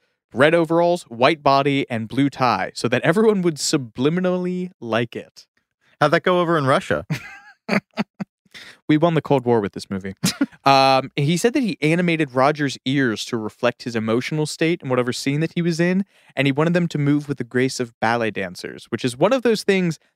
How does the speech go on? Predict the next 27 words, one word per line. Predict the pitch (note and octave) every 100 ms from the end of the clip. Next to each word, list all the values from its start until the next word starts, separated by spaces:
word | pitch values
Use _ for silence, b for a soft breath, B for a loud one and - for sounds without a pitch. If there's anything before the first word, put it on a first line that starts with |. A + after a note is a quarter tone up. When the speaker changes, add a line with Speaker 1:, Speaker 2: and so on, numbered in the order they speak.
| _
Speaker 1:
that | C3+ -
sounds | - D#3 D#3+ F#3+ F#3+
insane | D3+ C#3 - - F3 D#3 A#2 A2
until | A#2+ - E3+
you | D#3+ C3+ -
watch | C#3+ D3
it | C3+
again, | A#2+ G2 G2+ F#2+ - _ _ -
and | C3 B2
they | C#3+ -
are | C3+ C3
moving | C#3+ E3 F#3+ D#3 C3 C3 -
like, | B2+ A#2+
they | -
look | C#3 E3
like, | F3 C#3+
um, | B2 A2 G2+ G2 _ _ _ -
look | -
like | E3
seaweed | - - E3+ D3 A#2+ G2+
moving | A2+ A#2 A2+
underwater. | A2+ A2 A2 G#2+ A2 A2+ A2+
Speaker 2:
<laughs> |
Speaker 1:
They | A2+
have | C3 C3
this, | C3+ -
it's, | F3+ G3+